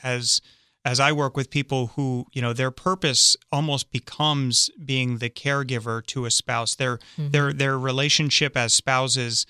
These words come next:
Speaker 1: evolved over time for a very long time, but when, especially with somebody who has dementia, you're there all the time, and it's
Speaker 2: Yes.
Speaker 1: all consuming and probably to a,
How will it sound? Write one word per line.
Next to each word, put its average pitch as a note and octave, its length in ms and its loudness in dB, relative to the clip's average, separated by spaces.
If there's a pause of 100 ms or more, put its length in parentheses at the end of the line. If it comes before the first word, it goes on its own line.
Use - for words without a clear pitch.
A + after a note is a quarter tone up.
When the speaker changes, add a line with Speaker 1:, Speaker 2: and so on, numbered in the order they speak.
(500)
Speaker 1:
evolved C3 460 0
over B2 260 -2
time B2+ 440 0
for B2 220 -2
a A2+ 40 -2
very C3 340 -2
long C3+ 380 -2
time, A#2 420 -4
but B2 280 -2 (360)
when, C3 400 -2 (300)
especially E3 500 0
with D#3 160 -2
somebody C#3 500 0
who B2+ 260 -6
has A#2+ 380 -2
dementia, B2+ 680 -2 (320)
you're D#3+ 220 0
there D3 380 0
all B2+ 360 -2
the A#2+ 100 -6
time, A#2+ 440 -2
and A2+ 100 -4
it's B2+ 200 -2
Speaker 2:
Yes. - 100 -6
Speaker 1:
all C#3 180 0
consuming C3 920 0
and B2+ 320 -2
probably D3+ 420 -2
to C3 180 -6
a, B2 80 -4